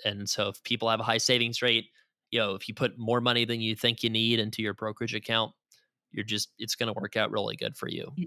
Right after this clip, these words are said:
Speaker 2: just have
Speaker 1: so
Speaker 2: more money, right.
Speaker 1: Exactly, yeah, then you, and, and, you know, if Senator Warren comes out with some plan that forgives everything, then you just have two hundred thousand bucks that you thought you were gonna have to use for something that now you can use in something else.
Speaker 2: And then you're really golden.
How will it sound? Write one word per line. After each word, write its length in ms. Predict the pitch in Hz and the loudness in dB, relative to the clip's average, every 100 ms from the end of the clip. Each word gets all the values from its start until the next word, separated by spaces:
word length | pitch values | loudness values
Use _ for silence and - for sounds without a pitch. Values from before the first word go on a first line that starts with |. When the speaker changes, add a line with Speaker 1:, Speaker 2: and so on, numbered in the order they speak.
| - | -6
Speaker 2:
just 140 | 165 - | 0 2
have 140 | 160 | 2
Speaker 1:
so 60 | 170 | 4
Speaker 2:
more 160 | 170 | 4
money, 280 | 190 240 - - 147 - _ _ | 6 6 4 -4 -10 -12 _ _
right. 220 | 135 107 | 0 4
Speaker 1:
Exactly, 440 | 147 147 - - 110 | 4 4 -2 -4 0
yeah, 80 | |
then 140 | 120 120 | 2 4
you, 140 | 120 117 117 | 2 2 0
and, 180 | 117 113 | 0 0
and, 160 | 117 | 2
you 60 | 117 | 4
know, 80 | 113 | 4
if 220 | 113 - - | 2 -6 -4
Senator 380 | - 135 131 127 | 2 2 4 2
Warren 280 | 120 127 127 | 6 4 4
comes 260 | 143 131 | 0 2
out 120 | 131 123 | 4 4
with 120 | 131 | 2
some 200 | 135 131 | 0 -2
plan 280 | 123 127 131 | 2 2 2
that 120 | 120 | -2
forgives 380 | 120 120 123 120 | -2 0 0 0
everything, 520 | 131 135 156 175 180 | 0 -2 0 0 0
then 220 | 120 110 - - _ - | -4 -4 -10 -20 _ 0
you 80 | 123 | 0
just 120 | - | 4
have 140 | 120 113 | 2 2
two 100 | 143 | 0
hundred 220 | 127 123 | 0 4
thousand 300 | 127 127 120 | 4 4 2
bucks 340 | 139 151 - | 0 2 0
that 160 | - 117 | 0 0
you 300 | 120 120 123 | 0 0 0
thought 320 | 123 131 127 127 | 2 4 4 2
you 120 | 123 | 0
were 100 | 123 | 2
gonna 420 | 123 123 123 127 - | 2 2 0 -4 -4
have 140 | 123 | -2
to 80 | 123 | 0
use 140 | 123 | 0
for 120 | - | 0
something 280 | - 131 160 | 0 0 0
that 120 | 139 | -2
now 80 | 190 | -2
you 140 | 196 127 | -4 -4
can 100 | 127 | -2
use 160 | 127 | -2
in 60 | 120 | -2
something 280 | - 135 135 | -2 -2 -2
else. 320 | 123 - - - _ _ _ _ _ | -4 -6 -16 -18 _ _ _ _ _
Speaker 2:
And 80 | 170 | -2
then 140 | 175 196 | 2 2
you're 140 | 185 | 2
really 220 | 208 233 | 2 2
golden. 720 | 180 147 156 139 156 - - | 4 4 4 4 2 0 -2